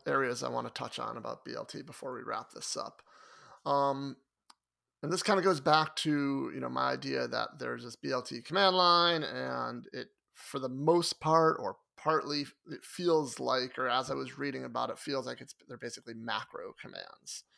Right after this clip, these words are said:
Um, but when you're doing development,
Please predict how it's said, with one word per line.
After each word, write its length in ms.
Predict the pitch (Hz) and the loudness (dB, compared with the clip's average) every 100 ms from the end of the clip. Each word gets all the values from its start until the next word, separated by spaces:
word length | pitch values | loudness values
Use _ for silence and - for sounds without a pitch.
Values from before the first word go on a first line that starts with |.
| - - _ _ | -20 -20 _ _
Um, 480 | 131 135 135 135 135 _ _ _ _ _ _ _ _ _ | -2 2 2 -2 -6 _ _ _ _ _ _ _ _ _
but 120 | 156 | -4
when 160 | 147 165 | 0 0
you're 160 | 196 226 | 2 2
doing 380 | 147 208 208 | 2 4 4
development, 840 | 170 131 143 175 - - - - | 2 4 4 4 0 -10 -16 -16